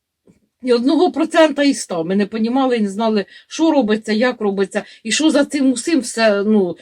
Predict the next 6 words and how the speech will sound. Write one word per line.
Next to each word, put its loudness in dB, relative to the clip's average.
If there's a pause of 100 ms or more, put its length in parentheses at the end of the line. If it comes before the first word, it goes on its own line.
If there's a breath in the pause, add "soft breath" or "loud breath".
що 0
за 2
цим 2
подрозумівається, -4
так -12
сказати. -18